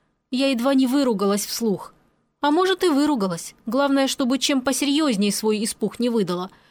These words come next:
И поднажала. Но Вий догнал меня в два длинных прыжка и повалил на землю, просто встав лапами мне на плечи. Как у меня ещё голова не укатилась далеко вперёд по инерции, я не представляю.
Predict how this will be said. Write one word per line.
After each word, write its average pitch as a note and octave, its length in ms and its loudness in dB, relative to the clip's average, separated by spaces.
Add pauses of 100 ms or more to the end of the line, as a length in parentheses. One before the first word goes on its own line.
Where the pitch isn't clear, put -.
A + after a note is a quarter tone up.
(160)
И E4 80 -2
поднажала. B3+ 720 0 (460)
Но A#3+ 180 2
Вий C4 320 2
догнал A3 480 2
меня G3+ 280 2
в F#3 80 -4
два A#3+ 260 0
длинных A#3 560 0
прыжка B3 480 0
и A3+ 100 2
повалил A3 480 0
на G#3 140 2
землю, G3 500 -2
просто E4 400 -2
встав A3+ 340 -2
лапами G#3+ 440 0
мне G3+ 180 0
на G3 140 0
плечи. F3+ 500 -4 (400)
Как D#4+ 180 -4
у D#4+ 60 2
меня D#4 240 4
ещё D4+ 240 0
голова C4+ 460 2
не C#4+ 120 2
укатилась B3 640 0
далеко A3 380 -2
вперёд A#3+ 400 -2
по A3 160 0
инерции, F#3+ 500 -2
я C4 240 -2
не C4 140 2
представляю. G3+ 720 -2